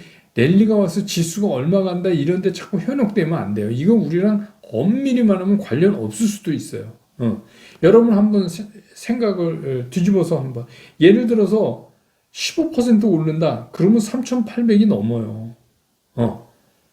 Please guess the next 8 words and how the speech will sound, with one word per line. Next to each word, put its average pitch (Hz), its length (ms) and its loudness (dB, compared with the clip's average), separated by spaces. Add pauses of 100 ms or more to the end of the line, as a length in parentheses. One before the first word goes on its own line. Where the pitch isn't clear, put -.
그럼 247 180 2
여러분 190 280 4
어떤 147 340 2
생각을 147 800 0
가지시는 123 520 -6
거예요? 104 120 -2
십오 220 320 -4
퍼센트면은 208 920 2